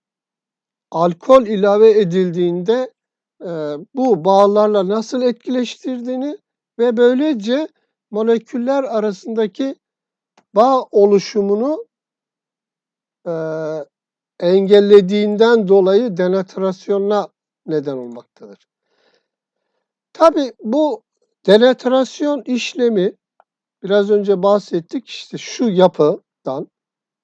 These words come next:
çeşitli etmenlerle, burada bahsettiğim sadece dört tanesini yapmış olduk. Çeşitli iş, e, e, faktörlerle proteinlerin primer yapıya kadar gelmesine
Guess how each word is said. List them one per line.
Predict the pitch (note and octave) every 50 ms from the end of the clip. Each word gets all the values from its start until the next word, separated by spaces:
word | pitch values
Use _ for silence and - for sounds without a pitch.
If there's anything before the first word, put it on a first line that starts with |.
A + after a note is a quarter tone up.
| _ _ _ _
çeşitli | - - F3 E3+ D#3+ - F#3+ F#3 - - G3+
etmenlerle, | - G3+ F#3 F#3 _ - G3 F#3+ F#3+ F#3+ G3+ G3 F3+ D#3 D#3+ D#3+ F3+ - _ _ -
burada | - E3 E3+ F3+ F3 E3
bahsettiğim | F3 F3 F3 F3 - - F#3+ E3+ E3 - G3+ F#3 F3+
sadece | - - F3+ E3+ D#3+ D#3 E3+ - F3 E3+ D#3 _ _ _ _ _ _ - -
dört | E3+ F3+ F3 _
tanesini | - F3 E3+ D#3+ E3 E3 D#3 - - - F3 F3 E3 - - _ _ _ -
yapmış | D#3+ D3+ D3+ - D#3 D3 - -
olduk. | D3+ C3 C3 E3 A3 A3+ _ _ _ _ _ _ _ _ _
Çeşitli | _ - G3+ F#3+ - - G#3+ F#3 _ - A3+ G#3+ G#3 -
iş, | B3+ G3+ E3+ - - _ _ _ _
e, | - D#3+
e, | D#3 D#3 D3+ D3+ D3+ D3+ C#3+ - _ - F#3+ F3+ E3 - _ _ _ _ _ _ _ _ _ _ _ _ _ _
faktörlerle | - D#3+ E3+ E3 _ - G#3 G3 F#3+ G3 G#3+ A#3 B3 G#3+ F3 F3+ G#3+ B3+ C4 _ _ _ _ _ _ _ _ _ _ _ _ _ _ _ _ _ _ _ _ _ _
proteinlerin | - G#3+ G#3+ A3 G#3+ G#3+ - A#3+ A#3+ A#3+ A#3 A3 G#3+ A3 C4+ C4 G#3+
primer | - - - B3 D4 C#4+ C4 B3+ A#3+ G#3
yapıya | G#3+ A3 G#3 G3 - - B3 A3+ G#3+ F#3+
kadar | _ - F3+ F3 F3+ E3+
gelmesine | E3 E3 F3 F3 F3 F3+ F3 F#3 F#3 - - - E4+ A#3+ A#3 A3+ A3